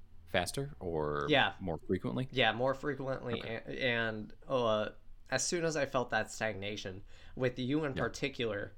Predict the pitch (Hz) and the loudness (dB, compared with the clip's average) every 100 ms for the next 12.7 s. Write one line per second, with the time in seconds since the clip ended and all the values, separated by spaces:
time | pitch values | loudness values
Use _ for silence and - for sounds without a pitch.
0 | - - - - - - 107 98 95 92 | -16 -16 -16 -16 -8 0 2 2 0 -2
1 | - - 123 120 - 120 107 104 - 107 | -8 -2 0 0 0 0 0 -2 -4 -4
2 | 104 101 104 104 104 - 113 104 104 101 | -4 -2 -2 -2 -6 -6 -6 -4 -4 -4
3 | - - - - 151 104 107 98 - - | -10 -14 -10 -4 -2 -2 -4 -8 -14 -14
4 | - 107 101 117 120 - 123 117 135 127 | -8 -6 -4 -2 -2 -2 -4 -2 0 2
5 | 104 - - 113 101 98 - - - - | 2 0 -4 -2 -2 -6 -12 -16 -16 -12
6 | 123 135 151 139 123 123 120 110 104 104 | -2 4 4 4 4 2 2 0 0 -2
7 | 104 104 - 107 101 - 104 117 123 - | -2 -2 -2 -4 -4 -2 -2 -2 -4 0
8 | 131 131 139 - 151 160 156 - - - | 2 2 0 0 0 0 -2 -10 -14 -14
9 | - - - - 107 107 104 101 - 117 | -16 -16 -8 2 4 4 2 -2 0 0
10 | - 120 117 135 139 135 - 131 123 113 | 2 0 2 2 2 0 -2 -2 -2 0
11 | 113 104 107 - 123 110 - 98 107 107 | -2 0 -2 -2 -2 -4 -4 -4 -2 -4
12 | 104 110 101 90 104 156 - | 0 0 0 0 2 2 -2